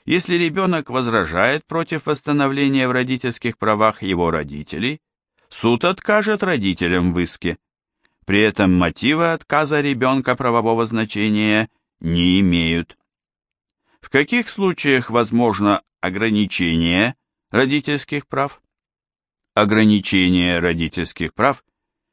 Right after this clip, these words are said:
это отобрание ребенка у родителей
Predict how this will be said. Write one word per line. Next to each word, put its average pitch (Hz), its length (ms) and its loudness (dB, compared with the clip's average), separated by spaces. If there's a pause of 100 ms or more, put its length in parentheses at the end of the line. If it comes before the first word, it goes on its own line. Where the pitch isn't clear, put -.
(240)
это 156 520 0
отобрание 107 920 2
ребенка 113 720 -2
у 131 120 -2
родителей 98 800 -4